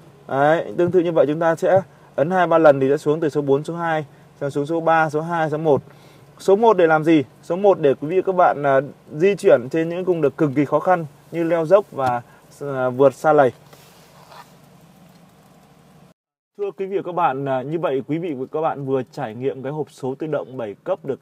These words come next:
trang bị trên, à, dòng xe Nissan Terra. Tất nhiên rồi thì, ờ, đối với những dòng xe hai cầu ấy, thì cũng rất tiếc là không có cái lẫy chuyển số trên vô lăng.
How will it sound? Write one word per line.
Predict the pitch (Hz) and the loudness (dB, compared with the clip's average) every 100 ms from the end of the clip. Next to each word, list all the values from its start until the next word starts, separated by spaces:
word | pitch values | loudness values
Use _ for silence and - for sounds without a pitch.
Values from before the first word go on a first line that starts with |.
| _ | _
trang | 135 139 | -10 -8
bị | 135 | -10
trên, | 131 135 131 | -8 -8 -8
à, | 131 127 | -8 -10
dòng | 123 123 110 | -8 -10 -10
xe | - 135 131 123 _ _ _ _ | -12 -8 -8 -10 _ _ _ _
Nissan | 135 143 170 - 143 | -12 -10 -10 -8 -8
Terra. | 143 143 143 143 117 _ _ _ - | -6 -6 -4 -4 -8 _ _ _ -4
Tất | 196 | 4
nhiên | 196 165 | 4 6
rồi | 147 131 | 2 2
thì, | 131 123 | 0 0
ờ, | 117 117 104 - - | 2 2 0 -6 -6
đối | 104 131 | -4 -2
với | 147 | -4
những | 185 | -4
dòng | 175 | -6
xe | - | -4
hai | 160 151 | -6 -6
cầu | - 127 120 | -4 -2 -2
ấy, | 135 | -2
thì | 139 120 113 | -4 -6 -8
cũng | 147 170 | -10 -6
rất | 202 | -6
tiếc | 202 214 | -2 -4
là | 165 127 | 0 -2
không | - 151 | -2 -2
có | 135 127 | 2 2
cái | 139 | 2
lẫy | 147 135 | -2 -2
chuyển | 143 | -4
số | 113 123 143 | -8 -8 -8
trên | 160 151 | -8 -10
vô | 147 | -8
lăng. | 147 151 | -8 -10